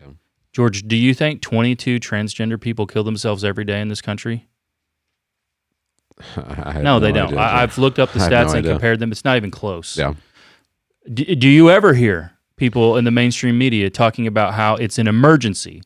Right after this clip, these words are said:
Speaker 2: We
Speaker 1: No.
Speaker 2: must do something. Twenty-two veterans are dying every day. They're committing suicide.
Speaker 1: No.
Speaker 2: Do you ever hear? No, that you don't,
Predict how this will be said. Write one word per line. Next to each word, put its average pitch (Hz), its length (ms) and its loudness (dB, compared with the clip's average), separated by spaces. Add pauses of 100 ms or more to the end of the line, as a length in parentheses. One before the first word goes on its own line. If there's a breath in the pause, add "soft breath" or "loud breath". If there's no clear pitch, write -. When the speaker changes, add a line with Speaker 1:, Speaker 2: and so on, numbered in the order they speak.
Speaker 2:
We 131 140 4
Speaker 1:
No. 135 60 6
Speaker 2:
must 156 220 4
do 147 100 6
something. 110 520 0 (360 loud breath)
Twenty-two 151 480 2
veterans 113 500 2
are 101 100 0
dying 101 440 2
every 160 200 6
day. 95 320 0
They're 104 140 -4
committing 110 300 -2
suicide. 92 600 -10 (160)
Speaker 1:
No. 65 180 -14 (180)
Speaker 2:
Do 113 120 -4
you 107 160 2
ever 101 240 0
hear? 98 200 -4
No, 120 200 2
that 113 180 -6
you 123 80 -2
don't, 110 240 0